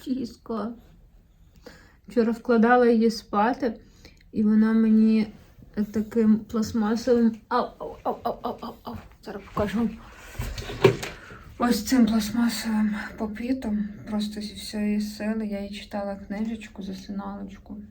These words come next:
колискову. Вона мені бахнула отак по голові зі всієї сили. Я аж плакала. Я аж плакала, бо боліло мене дуже,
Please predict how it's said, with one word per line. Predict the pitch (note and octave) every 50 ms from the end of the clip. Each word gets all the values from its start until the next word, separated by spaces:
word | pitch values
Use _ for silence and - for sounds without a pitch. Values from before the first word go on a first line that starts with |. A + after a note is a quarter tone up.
| - -
колискову. | - G3+ G3 G#3 - - - - A#3 C4 C4+ C4 A#3+ A3+ - - - - - - - - - - - - - -
Вона | F#3+ F#3+ F#3+ F#3+
мені | F#3+ F#3+ F#3+ F#3+ F#3
бахнула | F#3 F3 F3 F#3+ F#3 - G3 - - - - G#3+ G#3 G#3 G#3 G#3+
отак | - - G3+ G3 - -
по | - F#3+
голові | G#3 G#3 G#3 F#3+ F#3
зі | F#3+ F#3+ G3 -
всієї | - - G#3 G#3 G#3 G#3 -
сили. | - G#3 G#3 G#3 G#3 - G#2 - - - - - - - - - - - - - - - - - - - - - - - -
Я | G#3+ G#3 G3+
аж | G3 G3
плакала. | - - - - G3 - - - - - G3 - - - - - - - - - - - - - - - - _ _ - - - - - - _ _ - -
Я | G#3 G#3
аж | G#3 G#3
плакала, | - - G#3 G3+ A3+ C4 C4 C#4 B3+ B3 A#3 A3
бо | G#3+ G#3+ G3+ G3 F#3+ F#3+ F#3 F#3 F3+
боліло | F#3 F#3 F#3 F#3 F#3+ G3+ G#3+ A3 A3 G#3
мене | G#3 G#3 G3+ G3+ G3
дуже, | F#3+ G3+ G3+ G#3 G#3 G#3 G#3 G3 F#3